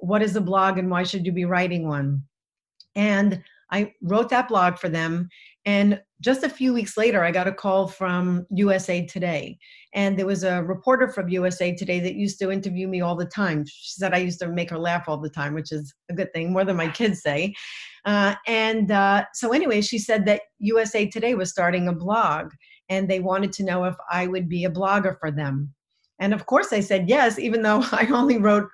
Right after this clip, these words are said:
one blog in my whole life. So then I became a regular blogger for U S A Today.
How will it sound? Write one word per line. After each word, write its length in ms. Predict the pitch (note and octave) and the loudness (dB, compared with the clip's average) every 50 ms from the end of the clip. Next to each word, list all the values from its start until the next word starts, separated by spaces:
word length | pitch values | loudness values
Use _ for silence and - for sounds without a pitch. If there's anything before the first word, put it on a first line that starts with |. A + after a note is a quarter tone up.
| _ _ | _ _
one 320 | D#3+ E3 F#3+ G#3 A3 A3 G3 | -2 2 4 4 4 4 4
blog 300 | G3+ G3 G3 G3+ G3+ G3 | 4 6 6 6 4 4
in 80 | F#3 | 4
my 120 | F3+ F3+ F3+ | 2 2 2
whole 200 | F#3 F#3 F3+ F3+ | 2 0 0 2
life. 400 | G3+ A#3 C4+ B3 G#3 G#3 G#3 - - - - - - - - - | 2 4 4 4 4 2 0 -2 -8 -16 -20 -20 -20 -20 -18 -8
So 160 | - G#3+ G#3 | -4 -2 0
then 180 | G3+ A#3 A3+ | 2 2 2
I 80 | A3 A3+ | 4 4
became 400 | G3+ G3+ G3 - A3+ G#3+ G#3+ G3+ | 2 2 0 -2 -2 0 0 0
a 80 | G3 F#3+ | 0 2
regular 480 | F#3+ G3+ G3+ F#3 G#3+ G3+ G3 F#3+ F3 | 2 0 0 2 0 0 0 -2 -2
blogger 440 | E3+ F#3 F#3 F#3+ G3 G3 F#3+ G3 F#3+ - | 0 0 2 2 2 2 2 0 -2 -2
for 100 | - F3 | -4 -4
U 200 | F#3 G3 F#3+ F#3+ | -2 -2 -2 -2
S 160 | F#3+ F#3 - | -2 -2 -2
A 160 | F3+ F3+ F3 | -2 -4 -4
Today. 640 | - - G3+ G#3 A3+ A#3+ A3+ F#3+ F3 F3 F3+ F#3 | -6 -6 -2 0 2 2 2 2 0 -2 -4 -6